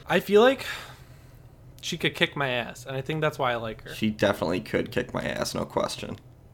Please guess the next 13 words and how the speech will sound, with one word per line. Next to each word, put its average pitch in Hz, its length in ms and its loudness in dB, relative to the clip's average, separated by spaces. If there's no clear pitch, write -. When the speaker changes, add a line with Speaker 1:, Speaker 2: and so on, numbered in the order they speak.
Speaker 1:
She - 160 -12
just 208 220 -2
looks, 151 300 -2
like, 120 260 -4
tough. - 420 -4
Speaker 2:
Yeah, 147 360 8
and 156 140 8
that 185 120 8
de-, 165 200 8
that's 143 220 4
definitely 110 680 4
a 104 80 6
good 107 600 4